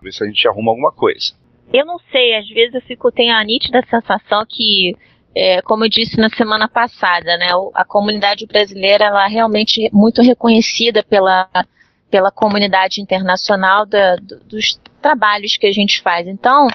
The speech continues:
Speaker 2: é, eu vejo que o número de membros da Document Foundation tem um número de brasileiros grande. O Olivier é membro fundador, mas eu e Furucho, a gente também conseguiu se tornar membro, além de outros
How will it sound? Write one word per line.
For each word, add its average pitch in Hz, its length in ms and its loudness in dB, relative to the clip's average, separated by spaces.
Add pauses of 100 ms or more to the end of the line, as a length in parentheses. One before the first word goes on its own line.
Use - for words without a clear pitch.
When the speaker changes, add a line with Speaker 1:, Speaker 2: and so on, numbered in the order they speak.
Speaker 2:
é, 196 420 2
eu 214 140 -4
vejo 262 320 0
que - 160 -6
o 254 80 2
número 277 460 2
de 220 400 -2
membros 220 800 0 (300)
da 180 280 2
Document 185 460 -4 (100)
Foundation 190 720 0
tem 226 220 -2
um 220 60 0
número 240 280 2
de 226 140 -6
brasileiros 226 600 -2
grande. 208 640 -2
O 196 220 2
Olivier 208 720 2
é 226 40 0
membro 196 360 -2
fundador, 214 800 0 (400)
mas 208 240 0
eu 220 160 0
e 254 40 -6
Furucho, 233 580 0
a - 20 4
gente 208 300 2
também 214 280 -2
conseguiu 202 460 -2
se - 180 -2
tornar 196 320 0
membro, 233 480 0
além 214 380 0
de 233 160 2
outros 247 580 0